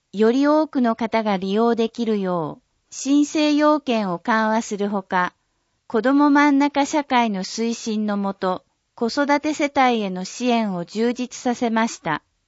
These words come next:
子ども真ん中のロゴがあります。一、子育て世帯がより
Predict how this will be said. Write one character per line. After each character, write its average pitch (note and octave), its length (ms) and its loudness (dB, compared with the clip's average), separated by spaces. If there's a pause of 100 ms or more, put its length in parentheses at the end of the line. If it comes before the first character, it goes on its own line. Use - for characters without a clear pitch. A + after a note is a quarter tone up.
(1300)
子 A#3+ 160 0
ど C4 120 2
も C#4+ 180 4
真 C#4 200 4
ん C4+ 100 2
中 B3+ 480 0 (220)
の A#3 260 -2 (140)
ロ F#3 180 -2
ゴ A3+ 140 0
が A3+ 140 4
あ G#3+ 60 2
り G3+ 140 -4
ま F#3+ 200 -2
す。 - 200 -20 (1500)
一、 G#3+ 500 -8 (440)
子 C#4 120 -4
育 C#4 320 0
て D4 140 -4
世 D4 140 -2
帯 A#3+ 340 2
が D#3 240 -2 (220)
よ G3+ 200 0
り A3+ 220 -6